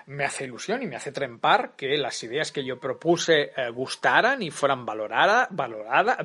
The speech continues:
a ver si lo digo correctamente, valoradas. O sea, todo ha salido a pedir de Milhouse.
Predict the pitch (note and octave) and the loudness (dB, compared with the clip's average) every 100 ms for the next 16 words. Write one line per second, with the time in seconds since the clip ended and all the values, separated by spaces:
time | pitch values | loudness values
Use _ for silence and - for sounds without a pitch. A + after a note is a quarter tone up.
0 | D3 B2 F#3+ - G#3 G#3 A3 F3+ E3+ D#3+ | -10 0 0 2 0 2 0 4 4 4
1 | C#3+ D#3 C#3+ C3 D3 C3+ B2 A#2+ A#2+ B2+ | 2 2 2 0 0 2 2 2 4 6
2 | F3+ D4+ - - - E3+ C3+ - - B3 | 8 6 4 -12 0 2 2 4 8 8
3 | C4+ C4+ F#3+ - F#3 D#3+ E3+ A3 A3+ D#3 | 8 6 6 4 2 4 4 4 4 0
4 | C3+ B2 D3+ G#3 E3 C#3+ - A3 D3+ - | 0 -2 2 4 4 0 6 6 6 -2